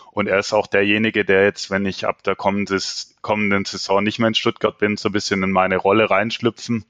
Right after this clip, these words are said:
soll. Ähm, klar, er ist noch extrem jung, kann jetzt nicht die Erfahrung haben, aber auf lange Sicht kann er, denke ich, die Rolle schon übernehmen. Ob's jetzt direkt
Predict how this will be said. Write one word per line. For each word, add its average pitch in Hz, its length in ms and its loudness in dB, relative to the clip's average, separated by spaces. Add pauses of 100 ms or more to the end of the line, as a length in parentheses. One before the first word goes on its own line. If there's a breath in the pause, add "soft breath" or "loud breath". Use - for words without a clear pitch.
(560)
soll. 104 460 4 (500 loud breath)
Ähm, 90 540 0
klar, - 260 -6
er 92 60 -2
ist - 160 -4
noch 98 100 -2
extrem 92 440 -4
jung, 113 260 2
kann - 180 -2
jetzt 98 200 -4
nicht 101 160 -4
die 98 40 4
Erfahrung 90 520 2
haben, 98 500 0
aber 90 240 0
auf 87 160 0
lange 90 240 -2
Sicht - 320 -6
kann 95 160 -4
er, 90 80 0
denke 92 160 -2
ich, 87 120 -10
die 90 200 -2
Rolle 90 280 -2
schon 95 200 -2
übernehmen. 92 480 0
Ob's - 220 -10
jetzt - 260 -6
direkt - 420 -4